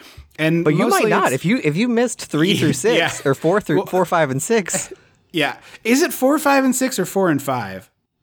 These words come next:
Speaker 2: I think it's five and six.
Speaker 1: No,
Speaker 2: I
Speaker 1: four
Speaker 2: think
Speaker 1: and five. I think the most recent one with Linda Hamilton is the sixth Terminator
Speaker 2: No, I think
Speaker 1: movie.
Speaker 2: it's the seventh.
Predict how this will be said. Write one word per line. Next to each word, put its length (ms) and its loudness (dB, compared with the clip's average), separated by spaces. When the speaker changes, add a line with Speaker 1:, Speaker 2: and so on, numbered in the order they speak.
Speaker 2:
I 120 2
think 160 2
it's 120 -2
five 240 2
and 140 -2
six. 420 -6
Speaker 1:
No, 140 2
Speaker 2:
I 20 0
Speaker 1:
four 80 4
Speaker 2:
think 160 2
Speaker 1:
and 100 -6
five. 380 -10
I 80 -4
think 200 2
the 100 4
most 400 2
recent 280 0
one 100 2
with 100 -4
Linda 200 0
Hamilton 360 -2
is 140 -8
the 100 -8
sixth 580 -8
Terminator 280 2
Speaker 2:
No, 40 4
I 80 4
think 200 0
Speaker 1:
movie. 40 4
Speaker 2:
it's 140 0
the 60 -4
seventh. 580 -2